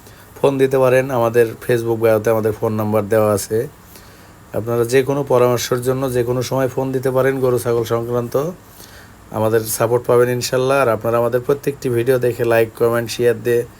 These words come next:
আমাদের পাশে, আমাদের যেভাবে আমাদেরকে সাপোর্ট দিচ্ছেন,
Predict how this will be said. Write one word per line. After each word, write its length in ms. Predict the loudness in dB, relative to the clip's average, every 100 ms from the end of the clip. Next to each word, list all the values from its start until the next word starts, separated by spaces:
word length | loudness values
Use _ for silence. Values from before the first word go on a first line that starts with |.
| -20 -20 -20 -4
আমাদের 280 | -2 0 0
পাশে, 280 | 0 0 2
আমাদের 220 | 2 0 -2 -10 -20 -20 -16 -4
যেভাবে 320 | 2 4 4
আমাদেরকে 320 | 4 0 -2
সাপোর্ট 400 | -2 -2 -2 -2
দিচ্ছেন, 500 | -2 -6 2 2 2